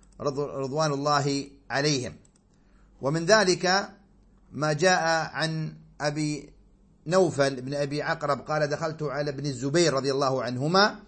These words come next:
صبيحة خمسة عشر من الشهر وهو مواصل"، خرجه ابن أبي شيبة وإسناده صحيح. وجاء عن ابن أبي ليلى عن أصحاب النبي صلى الله عليه وسلم قالوا: "إنما نهى النبي صلى الله عليه وسلم عن الوصال في الصيام والحجام للصيام إبقاء على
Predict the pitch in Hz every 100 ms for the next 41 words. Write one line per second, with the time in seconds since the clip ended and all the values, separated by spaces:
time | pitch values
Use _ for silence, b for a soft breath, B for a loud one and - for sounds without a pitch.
0 | b b b - 139 160 139 143 143 165
1 | 156 156 139 123 156 151 143 135 127 123
2 | 165 143 135 131 131 127 127 135 139 120
3 | 135 107 - b b b - 131 139 127
4 | 120 127 120 123 156 185 165 147 147 135
5 | 131 123 117 139 - - _ _ _ _
6 | _ _ _ - _ - - - - -
7 | _ _ _ - b b b b b b
8 | 127 151 175 180 170 165 165 190 175 156
9 | 151 143 - 165 156 147 156 156 143 139
10 | 147 147 131 127 127 - 175 202 226 226
11 | - b b b - 160 175 160 180 175
12 | 156 147 160 151 139 135 147 127 131 131
13 | 127 139 139 127 147 131 123 131 123 117
14 | 147 175 147 131 - 135 156 202 180 139
15 | 127 127 151 160 139 123 - 127 156 175
16 | 131 113 147 131 127 123 135 143